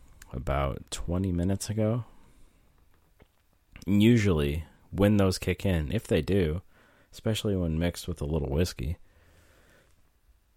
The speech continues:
I get hit pretty hard with the, uh, the sleepy times. So, this episode's kind of a race to beat the clock,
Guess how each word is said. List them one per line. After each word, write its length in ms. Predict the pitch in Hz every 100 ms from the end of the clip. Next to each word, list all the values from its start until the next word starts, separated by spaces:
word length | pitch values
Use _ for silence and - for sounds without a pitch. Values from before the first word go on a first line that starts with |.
| _ _ _ -
I 100 | 92
get 160 | 98 90
hit 160 | 98
pretty 240 | - 98 87
hard 400 | 87 92 82 73 _ _ _ _ _ _ _ 87
with 260 | 87 -
the, 220 | 80 80
uh, 260 | 69 60 71 87 - - - - - - - - - - _ _ -
the 80 |
sleepy 360 | 80 101 101 80
times. 520 | - 71 57 - - - - - - -
So, 460 | - 82 69 67 - _ _ _ _ _ _ _ _ _ _ _ -
this 180 | 95 92
episode's 440 | 87 92 98 87
kind 200 | - 90
of 120 | 80
a 60 | 73
race 380 | 78 82 87 -
to 100 | 78
beat 220 | 85 87
the 80 | -
clock, 500 | - 87 78 -